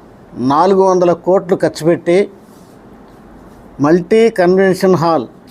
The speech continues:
అంటే మూడు వేల మంది కూర్చునే మల్టీ కన్వెన్షన్ హాలు, రెండు వేల మంది కూర్చునే ఓపెన్ థియేటర్, బుద్ధిస్ట్ మెడిటేషన్ హాలు, పార్కులు, ఫౌంటైన్స్, అన్ని రకాల సదుపాయాలతో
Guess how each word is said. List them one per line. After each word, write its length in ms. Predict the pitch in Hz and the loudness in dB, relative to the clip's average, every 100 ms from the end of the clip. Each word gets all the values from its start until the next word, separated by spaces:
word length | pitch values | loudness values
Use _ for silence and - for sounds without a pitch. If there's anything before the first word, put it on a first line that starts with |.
| - | -10
అంటే 180 | 147 185 | -4 2
మూడు 260 | 175 185 | 2 4
వేల 160 | 180 196 | 2 2
మంది 200 | 190 190 | 0 -2
కూర్చునే 340 | 180 180 165 | -2 -2 0
మల్టీ 340 | 170 156 156 190 | 2 2 0 -2
కన్వెన్షన్ 440 | 165 165 170 170 | 0 2 2 0
హాలు, 360 | 151 151 151 185 - - - - - - - - - | 0 0 -2 -4 -12 -20 -20 -20 -20 -20 -20 -20 -4
రెండు 280 | 139 180 196 | 0 4 4
వేల 200 | 202 220 | 4 2
మంది 240 | 220 208 | 0 0
కూర్చునే 440 | 196 196 185 180 170 | 0 -2 0 2 2
ఓపెన్ 460 | 160 175 190 196 | 2 0 0 -2
థియేటర్, 480 | 170 170 160 170 185 - - - - - - - - | 0 0 2 0 -4 -8 -20 -20 -20 -20 -20 -20 -4
బుద్ధిస్ట్ 480 | 156 175 196 - 208 151 - | -2 0 0 0 0 0 -2
మెడిటేషన్ 600 | 170 180 208 202 185 175 | 0 0 0 -2 0 0
హాలు, 400 | 156 160 165 180 - - - - - - - - | 0 0 2 0 -2 -10 -20 -20 -20 -20 -16 -4
పార్కులు, 500 | 156 170 170 175 185 | -2 -2 -2 0 0
ఫౌంటైన్స్, 680 | 180 156 165 180 160 - 170 254 - - - - - - - - - - - 143 | 0 -2 0 0 0 0 -4 -4 -12 -20 -20 -20 -20 -20 -20 -20 -20 -20 -10 -2
అన్ని 200 | 202 220 | 2 2
రకాల 320 | 208 208 196 | 0 0 -2
సదుపాయాలతో 680 | - 175 180 165 143 123 | 0 0 2 0 0 -4